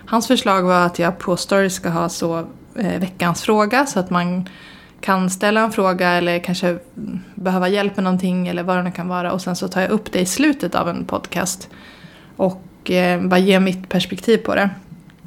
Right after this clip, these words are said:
Och som sagt, det här fick ju mitt huvud att spinna vidare så att jag kom på några fler segment. Och ni får jättegärna liksom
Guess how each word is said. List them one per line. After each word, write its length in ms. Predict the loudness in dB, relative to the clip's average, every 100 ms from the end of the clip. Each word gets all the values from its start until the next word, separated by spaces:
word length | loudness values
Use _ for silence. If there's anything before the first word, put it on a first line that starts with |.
| -20 -20 -2
Och 220 | 0 0
som 120 | 0
sagt, 180 | 0 0
det 60 | 2
här 160 | 2
fick 240 | 2 0 2
ju 80 |
mitt 260 | 0 -2 0
huvud 160 | 0 2
att 200 | -2 -6
spinna 340 | -4 0 2
vidare 480 | 4 2 2 2 2
så 120 | 0
att 60 | -4
jag 100 | 0
kom 180 | 0
på 240 | 0 0 0
några 200 | 0 -2
fler 420 | -4 0 2 2
segment. 520 | 2 2 2 2 0
Och 60 | 0
ni 80 | 2
får 160 | 2
jättegärna 600 | 2 0 0 2 2 2
liksom 360 | -2 -4 -4